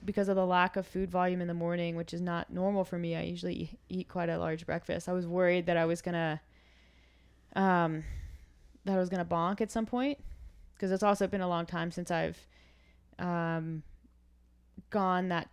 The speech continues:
duration at that time of day. So the last time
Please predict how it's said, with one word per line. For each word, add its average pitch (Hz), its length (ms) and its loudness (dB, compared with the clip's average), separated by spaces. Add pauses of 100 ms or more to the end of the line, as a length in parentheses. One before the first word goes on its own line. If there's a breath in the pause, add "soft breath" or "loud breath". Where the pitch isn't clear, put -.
(100)
duration 175 840 0 (160)
at 170 200 -4
that 170 200 4
time 160 200 -6
of 160 100 -6
day. 156 320 -4 (220)
So - 100 -8
the 190 80 2
last 202 300 4
time 262 180 4